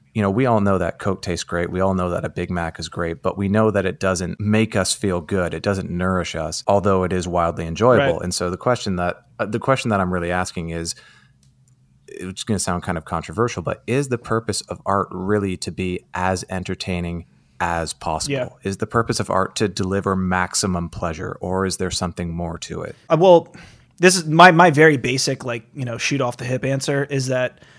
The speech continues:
Speaker 2: I do think the, one of the reasons I do really champion contemporary li-,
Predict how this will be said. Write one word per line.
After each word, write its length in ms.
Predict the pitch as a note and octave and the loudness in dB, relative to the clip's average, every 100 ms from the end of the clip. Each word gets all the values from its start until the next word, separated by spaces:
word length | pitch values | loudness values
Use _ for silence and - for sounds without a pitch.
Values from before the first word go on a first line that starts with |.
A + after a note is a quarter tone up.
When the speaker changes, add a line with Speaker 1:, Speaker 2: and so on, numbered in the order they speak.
| - | 6
Speaker 2:
I 140 | F3 G3 | 8 10
do 240 | D#3 E3 | 8 6
think 320 | F3 E3+ E3 D3+ | 4 0 -2 0
the, 180 | E3 | 2
one 180 | D3+ F3+ | 6 6
of 60 | G3 | 6
the 80 | F3 | 6
reasons 300 | E3+ D3+ C#3 | 4 4 0
I 100 | C3 | 0
do 220 | C3+ C#3 | -2 -2
really 360 | C3 B2+ B2+ | -4 -4 -6
champion 480 | A#2+ C3 C3 B2+ B2+ | -6 -4 -4 -6 -8
contemporary 640 | A#2 B2 B2 A#2 B2+ B2+ C3+ | -8 -6 -6 -4 -4 -2 -4
li-, 140 | C#3 | -6